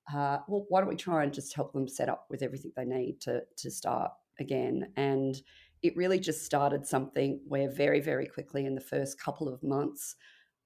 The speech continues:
uh, we just kept on getting people saying, "Hey, do you need more stuff?" And also, uh, a lot of women and kids who needed some support to come out of the refuge and to be able to set up homes. And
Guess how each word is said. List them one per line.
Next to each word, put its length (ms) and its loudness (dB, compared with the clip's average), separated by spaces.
uh, 180 0
we 100 0
just 240 0
kept 240 0
on 160 4
getting 320 4
people 380 0
saying, 360 0
"Hey, 160 2
do 80 -4
you 100 0
need 260 2
more 140 -2
stuff?" 540 0
And 360 0
also, 600 0
uh, 300 2
a 80 4
lot 160 6
of 140 -4
women 580 2
and 260 2
kids 560 -2
who 140 2
needed 320 2
some 140 -8
support 580 -4
to 140 -10
come 240 0
out 180 2
of 120 -6
the 80 -10
refuge 560 -4
and 280 -6
to 100 -12
be 100 -2
able 200 -6
to 60 -12
set 180 -4
up 120 -6
homes. 460 0
And 180 0